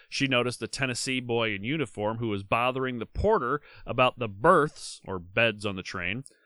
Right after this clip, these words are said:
and how they were made up, and the porter se-, the porter seeming to not give a shit. And I listened to the first chapter of what will become,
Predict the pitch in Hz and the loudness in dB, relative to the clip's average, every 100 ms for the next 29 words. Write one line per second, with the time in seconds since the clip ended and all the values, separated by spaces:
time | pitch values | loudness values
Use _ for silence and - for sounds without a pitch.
0 | _ _ _ - 110 127 139 139 135 135 | _ _ _ -8 4 8 8 8 4 4
1 | 127 127 113 147 - - _ - 127 123 | 4 4 4 2 -2 -10 _ -6 -4 0
2 | - 214 156 175 - - 131 127 - 113 | 4 6 6 2 -2 -4 -4 -6 -8 0
3 | - 254 175 156 - - 120 123 131 131 | 6 8 8 4 0 -2 0 -2 -2 -2
4 | 92 98 113 110 147 98 - - - - | -2 -4 -6 -2 -2 0 -4 -6 -10 -20
5 | - - _ _ _ _ _ _ _ 104 | -20 -20 _ _ _ _ _ _ _ -4
6 | 98 95 104 107 123 - 120 107 110 107 | -4 -2 -2 0 -2 -2 -6 -6 -4 -4
7 | 101 98 95 - - 101 98 92 - - | -4 -4 -6 -10 -10 -6 -4 -6 -10 -6
8 | 92 87 - 98 98 95 87 85 87 - | -4 -6 -6 -6 -6 -6 -6 -6 -12 -10
9 | 101 92 98 87 90 87 85 | -8 -6 -6 -6 -10 -10 -12